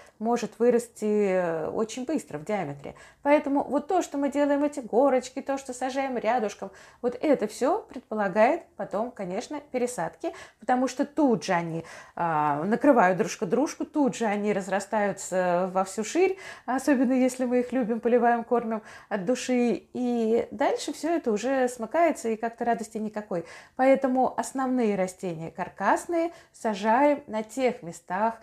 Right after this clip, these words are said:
где они должны быть уже потом, где они должны быть, э, э, где им расти уже всю оставшуюся жизнь. Не то, что мы там: «А вдруг не приживётся, а вдруг чего-то». Ну, как не приживётся? Ну,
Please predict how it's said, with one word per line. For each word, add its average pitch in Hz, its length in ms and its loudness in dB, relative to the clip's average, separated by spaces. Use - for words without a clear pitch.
где 185 180 -4
они 185 200 -2
должны 202 500 -4
быть 254 360 -2
уже 196 380 -2
потом, 196 540 -2
где 208 200 2
они 262 220 2
должны 233 460 0
быть, 233 540 -2
э, 233 520 2
э, 226 640 4
где 214 240 4
им 254 100 4
расти 254 300 2
уже 240 200 2
всю 240 180 0
оставшуюся 233 640 0
жизнь. 220 380 0
Не 254 80 0
то, 339 180 4
что 339 160 -4
мы 240 120 0
там: 226 200 0
«А 370 180 4
вдруг 277 300 4
не 214 100 -2
приживётся, 196 720 -2
а 240 40 0
вдруг 214 240 -2
чего-то». 190 400 -4
Ну, 220 140 -10
как - 240 -14
не 139 80 -18
приживётся? 139 640 -14
Ну, 185 180 -12